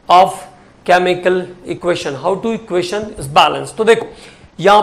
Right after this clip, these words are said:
पे रेडॉक्स इक्वेशन के बैलेंसिंग की हम बात करेंगे और इसमें से मैं उस मेथड को यूज़ करूँगा बैलेंस करने के लिए जिससे मुझे उसमें कितने इलेक्ट्रॉन का गेन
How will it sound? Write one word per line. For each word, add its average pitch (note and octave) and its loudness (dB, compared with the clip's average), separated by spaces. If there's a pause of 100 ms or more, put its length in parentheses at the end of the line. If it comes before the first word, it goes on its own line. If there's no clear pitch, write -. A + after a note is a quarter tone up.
पे B3+ 8
रेडॉक्स A#3 4
इक्वेशन G#3+ -4
के A3 -2
बैलेंसिंग F3+ -2
की F#3 -4
हम E3+ -4
बात D#3+ 2
करेंगे E3 0 (680)
और F#3+ 4 (880)
इसमें A3+ 4
से F3+ -2
मैं A#3 2 (120)
उस - 2
मेथड B3+ 4
को D4 0
यूज़ A3 -2
करूँगा A3 2
बैलेंस F3+ 4
करने F3 -2
के E3+ -4
लिए F3 -2 (360)
जिससे G#3 0 (380)
मुझे F#3+ 2 (300)
उसमें E3+ -6 (120)
कितने G#3+ 0
इलेक्ट्रॉन E3+ -2
का D#3+ 2 (180)
गेन G3+ 2